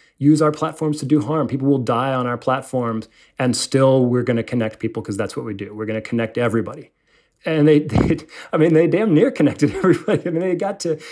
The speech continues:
they're up to about three billion monthly users, and they, they are just shy of two billion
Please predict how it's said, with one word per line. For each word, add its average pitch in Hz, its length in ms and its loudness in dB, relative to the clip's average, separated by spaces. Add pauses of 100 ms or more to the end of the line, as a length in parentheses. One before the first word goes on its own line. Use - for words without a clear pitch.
(160)
they're 220 200 2
up 214 120 -2
to 190 180 -6
about 156 260 -4
three 180 340 -2
billion 156 680 4
monthly 135 500 2
users, 101 500 -10 (500)
and 151 180 4
they, 143 360 2 (160)
they 143 380 0
are 127 260 -4
just - 420 -2
shy 147 280 -4
of 127 200 -10
two 190 340 -2
billion 120 580 0